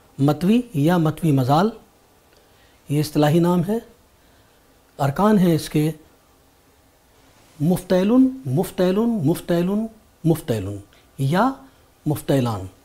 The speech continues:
मुफ्तैलुन और मुफ्तैलान का खल्त अजरू अरूज जायज़ है। शेर में दो बार, ये अरकान मिसरे में चार बार आएंगे,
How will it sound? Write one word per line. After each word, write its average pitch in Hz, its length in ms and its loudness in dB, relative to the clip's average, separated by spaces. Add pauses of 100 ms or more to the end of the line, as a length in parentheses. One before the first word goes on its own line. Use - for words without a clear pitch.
(560)
मुफ्तैलुन 196 640 4
और 175 180 -2
मुफ्तैलान 156 580 0
का 156 120 -4
खल्त - 400 0 (1000)
अजरू 151 340 2
अरूज 156 340 4
जायज़ 160 300 4
है। 202 220 0 (880)
शेर 202 320 6
में 165 240 0
दो 165 160 10
बार, - 260 -6 (1900)
ये 143 140 -2
अरकान 160 300 -2
मिसरे 151 280 0
में 160 120 0
चार 143 240 0
बार 165 180 0
आएंगे, 302 340 4